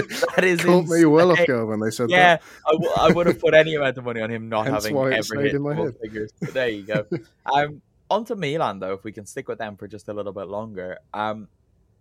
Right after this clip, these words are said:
Speaker 1: over the last couple of seasons, even the year they won the title, I think a lot of people would agree that they weren't always enjoyable to watch from a neutral's perspective. But Vito, you look at their starting lineup.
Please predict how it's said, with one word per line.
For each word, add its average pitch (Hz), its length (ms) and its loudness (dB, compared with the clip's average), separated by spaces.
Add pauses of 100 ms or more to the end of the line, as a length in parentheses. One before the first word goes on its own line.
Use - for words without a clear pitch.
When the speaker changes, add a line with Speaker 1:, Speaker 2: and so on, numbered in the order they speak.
(520)
Speaker 1:
over 196 160 -4
the 214 60 -6
last 185 180 -4
couple 156 180 -12
of 127 60 -12
seasons, 117 380 -12
even 175 240 -10
the 202 100 -14
year 175 160 -6
they 156 120 -8
won 131 240 -12
the 117 80 -12
title, 107 440 -10 (840)
I 127 100 -2
think 151 400 -8 (800)
a 143 100 -4
lot 160 160 0
of 165 100 -6
people 135 280 -10
would 127 120 -4
agree 107 340 -6
that 98 180 -10
they 107 100 -6
weren't 135 440 -6
always 117 520 -6 (120)
enjoyable 110 580 -6
to 107 120 -12
watch 104 280 -6
from 104 180 -14
a 101 40 -14
neutral's 98 420 -14
perspective. 98 640 -8
But 113 180 -10
Vito, 123 380 -8 (520)
you 151 100 -4
look 226 120 -2
at 214 60 -4
their 131 100 -6
starting 104 300 -4
lineup. 104 300 -4